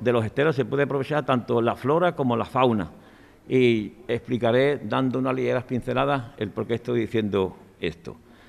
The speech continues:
Un equipo de cocina que está haciendo una gran labor en pro de todo lo que supone la conservación, la, y la promoción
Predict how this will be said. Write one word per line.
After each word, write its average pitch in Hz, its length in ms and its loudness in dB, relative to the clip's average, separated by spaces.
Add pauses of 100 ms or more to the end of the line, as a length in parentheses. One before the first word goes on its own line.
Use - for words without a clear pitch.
(380)
Un 147 160 2
equipo 151 300 2
de 151 100 2
cocina 170 560 2 (260)
que 117 460 4
está 107 260 -2
haciendo 139 420 0
una 120 260 0
gran 123 180 0
labor 143 380 2
en 113 140 0
pro 143 400 0 (380)
de 110 220 2
todo 160 380 0
lo 165 100 0
que 131 60 -2
supone 143 600 0 (180)
la 107 580 -2
conservación, 113 720 0 (360)
la, 104 560 -2 (500)
y 117 140 0
la 110 280 0
promoción 123 580 0